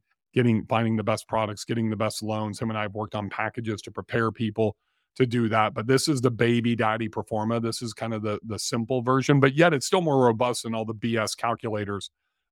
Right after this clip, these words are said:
uh, you see online. Um, and then once you can learn how to use this, then you can upgrade to the big daddy. And when you can use the big daddy Performa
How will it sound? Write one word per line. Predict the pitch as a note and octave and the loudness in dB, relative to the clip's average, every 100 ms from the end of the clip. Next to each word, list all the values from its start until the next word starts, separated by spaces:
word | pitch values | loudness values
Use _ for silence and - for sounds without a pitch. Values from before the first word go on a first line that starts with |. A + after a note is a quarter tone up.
| C3 | 2
uh, | A#2+ | 4
you | A2 A2+ | 4 2
see | - C3 A#2 | 2 2 4
online. | C3+ A2+ G2+ G#2 C3+ F3+ F3 _ _ _ _ | 2 0 0 2 4 4 2 _ _ _ _
Um, | B2+ A#2+ A#2+ | 0 2 2
and | B2+ C#3 | 4 6
then | C#3 | 8
once | C#3+ F3 G3+ - | 8 8 6 4
you | G#3+ F#3+ | 2 4
can | F#3 D#3 B2+ - _ _ | 4 2 2 -6 _ _
learn | B2+ D3 D3+ D#3 | 4 6 8 6
how | C#3+ D3 | 4 4
to | C3 | 4
use | B2 C3+ A#2+ A2+ | 2 0 0 2
this, | C#3 B2 A2 - - - | 4 4 0 -4 -8 -4
then | B2 D3 D#3 | 2 2 2
you | D#3 C#3+ | 0 -4
can | B2+ B2+ | -4 -4
upgrade | A#2+ A2+ - A2+ G#2 G2+ | -4 -6 -6 -4 -4 -6
to | A2 | -12
the | G2+ | -14
big | G2+ A2 A2 G2+ | -6 -4 -4 -6
daddy. | F2+ G2 _ _ _ _ _ _ _ _ - | -8 -8 _ _ _ _ _ _ _ _ 4
And | C#3 C3+ | 8 10
when | C3 | 8
you | C#3 D#3 G#3 A#3 | 8 8 8 8
can | A#3+ B3 | 6 6
use | G3 F3+ F3+ B2+ | 8 8 8 6
the | C3+ | 4
big | A#2+ C3+ C3+ C3+ | 4 6 6 6
daddy | B2+ B2+ B2+ A#2+ | 2 0 0 0
Performa | B2 A2 A#2+ A#2 E3+ G#3+ | -2 -4 -2 0 0 -2